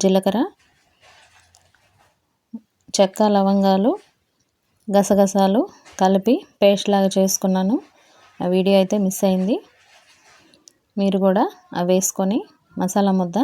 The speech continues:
రెడీ చేసి పెట్టుకోండి. మెత్తగా గ్రైండ్ చేసుకోండి, ఎందుకంటే మనకి గ్రేవీలో మెత్తగా ఉంటేనే బాగా గ్రేవీ కలిసి వస్తుంది. ఇప్పుడు ఆయిల్లోనే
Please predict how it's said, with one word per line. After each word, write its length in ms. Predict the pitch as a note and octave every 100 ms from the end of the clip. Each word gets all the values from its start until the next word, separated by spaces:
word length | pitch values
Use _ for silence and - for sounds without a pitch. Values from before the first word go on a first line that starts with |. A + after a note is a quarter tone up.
| F4+ _ _ -
రెడీ 180 | G3 F#3+ G3
చేసి 180 | F#3+ C#4
పెట్టుకోండి. 480 | C#4 - F#3+ F#3 B3+ C#4 A#3 - _ _ - _ - _ _ _ _ _ _ _ _ -
మెత్తగా 360 | G3+ F#3+ G#3 G#3+ G3+
గ్రైండ్ 260 | G3 G3 G3
చేసుకోండి, 500 | F#3+ - F#3+ F#3 B3 G#4 _ _ _ - F#3
ఎందుకంటే 420 | F#3+ G3 F#3+ C4 G#4+ - F#3+
మనకి 260 | F#3+ F#3+ B3+ G3
గ్రేవీలో 480 | G3+ G3+ F#3+ G#3 G4 _ _ _ _ -
మెత్తగా 340 | G#3 G3 G#3+ A3 G3+
ఉంటేనే 360 | G3 G#3 G#3 G4 - _ _ _ _ _ _ - G3
బాగా 220 | G3+ F#3+ F#3+
గ్రేవీ 280 | G3+ G3+ A3
కలిసి 240 | F#3+ F#3 G3
వస్తుంది. 420 | F#3+ - F#3 G#3+ G#4+ _ _ _ _ _ _ _ _ _ _ _ _ _ _ _ _ G3
ఇప్పుడు 240 | F#3 G3 D4 - _ _ _ - G3
ఆయిల్లోనే 500 | F#3+ G3 F#3+ F#3 A3